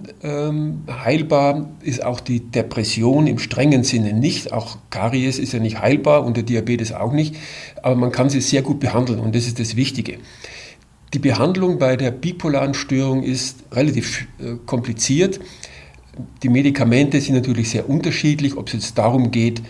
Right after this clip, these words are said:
eine Depression, äh, zu behandeln, wenn man in der, dieser Phase steckt. Die ist wieder anders, wenn man, äh, die Manie behandelt. Äh, da kommen eben auch dann zum Teil dämpfende Medikamente zum Einsatz, wie das Frau Passmann geschildert hat und die,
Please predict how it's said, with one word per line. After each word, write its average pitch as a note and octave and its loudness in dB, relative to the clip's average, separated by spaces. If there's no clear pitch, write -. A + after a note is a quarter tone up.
eine G2+ -6
Depression, A#2+ 0
äh, C#3+ -8
zu D3+ -2
behandeln, D3 2
wenn A2+ -2
man G#2+ 0
in A2 0
der, G#2+ -2
dieser C3 0
Phase B2 -2
steckt. A#2 -2
Die A#2+ 2
ist A2 0
wieder C#3 2
anders, A#2 2
wenn G#2+ -2
man, G#2+ -2
äh, A2 -4
die A2+ -4
Manie B2+ 2
behandelt. D3 -2
Äh, A#2 -2
da A#2 -4
kommen A#2 2
eben A2+ -2
auch G#2 -4
dann G#2 -6
zum A#2 -6
Teil G2+ -4
dämpfende D3+ 0
Medikamente C#3 0
zum A#2 -4
Einsatz, A2 -2
wie A2 -4
das G#2 -8
Frau G#2+ -6
Passmann A2+ -2
geschildert C#3+ 0
hat B2 -2
und A2 -6
die, A2 -2